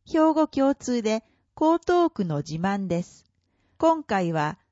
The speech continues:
区立小学校、中学校、合わせて六百十七点の応募がありました。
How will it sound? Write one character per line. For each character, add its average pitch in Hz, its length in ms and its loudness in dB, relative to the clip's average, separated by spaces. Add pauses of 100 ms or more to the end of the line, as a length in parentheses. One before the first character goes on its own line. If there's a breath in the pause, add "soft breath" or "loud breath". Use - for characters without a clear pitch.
(120)
区 240 120 -4
立 - 320 -6
小 302 240 4
学 294 280 0
校、 165 420 -2
中 254 240 -2
学 254 300 -2
校、 147 400 -2 (180)
合 220 100 -2
わ 294 120 2
せ 240 180 -4
て - 220 -4
六 190 200 -2
百 320 280 0
十 311 200 0
七 320 240 -2
点 214 280 -2
の 160 240 -2
応 190 80 -2
募 196 140 -2
が 190 120 -2
あ 185 60 -2
り 185 100 -6
ま 180 140 -4
し - 100 -14
た。 - 220 -10